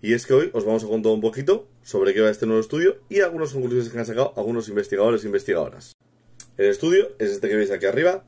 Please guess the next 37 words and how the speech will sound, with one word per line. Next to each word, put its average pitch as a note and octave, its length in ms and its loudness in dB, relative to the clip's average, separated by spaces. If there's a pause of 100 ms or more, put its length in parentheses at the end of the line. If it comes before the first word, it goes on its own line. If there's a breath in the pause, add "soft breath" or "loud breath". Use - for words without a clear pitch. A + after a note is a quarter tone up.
Toward C3+ 360 2
Defining A#2+ 340 0
the G#2+ 40 0
Anthropocene G#2+ 680 -2
on G2+ 180 -2
Set G#2+ 280 -4
Using A#2 280 -2
a G2+ 100 0
Rapid G#2+ 300 -2
Increase G#2+ 460 -2 (160)
in E3 160 2
Anthropogenic A2 580 0
Fingerprints G#2 640 -2
in G#2+ 120 -4
Global G#2+ 420 2 (460 soft breath)
Geological A2+ 680 2 (140)
Archives, F3 500 -2 (320 soft breath)
que F2 160 -8
como F#2+ 180 4
veis, C#3+ 260 2
por G2+ 180 0
los F#2+ 120 2
nombres G2+ 280 -2
que G#2 100 -4
veis G2+ 120 -4
por G2+ 120 2
aquí, A#2+ 160 0
bueno, G2+ 200 -2
se F2 160 -8
trata G2 280 0
más G2 160 -2
bien A2 120 -2
de G2+ 60 -2
un G2 80 -2
equipo G#2 400 -2 (220 soft breath)
de G2+ 60 -2
investigadores G#2 580 0